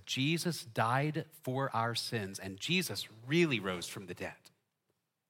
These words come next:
we can know that we have eternal life. If you know Jesus Christ,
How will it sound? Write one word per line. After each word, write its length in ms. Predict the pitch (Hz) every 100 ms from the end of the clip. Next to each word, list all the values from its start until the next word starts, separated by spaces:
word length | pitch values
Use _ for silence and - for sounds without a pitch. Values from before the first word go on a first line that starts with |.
| _ _ _ _
we 100 | 110
can 320 | - 101 101
know 380 | 110 139 151 - - - - _ -
that 100 | 101
we 120 | 101
have 180 | 92 101
eternal 360 | 92 - 90 82
life. 380 | - - - - _ _ _ - _ _ _ _ _ _ _ _ _ _ _ _ _ _ _ _ _ _ _ _ _ _ _ -
If 160 | 120 -
you 80 | 123
know 360 | 113 127 151
Jesus 420 | 156 135 120 110 -
Christ, 600 | 117 - - - -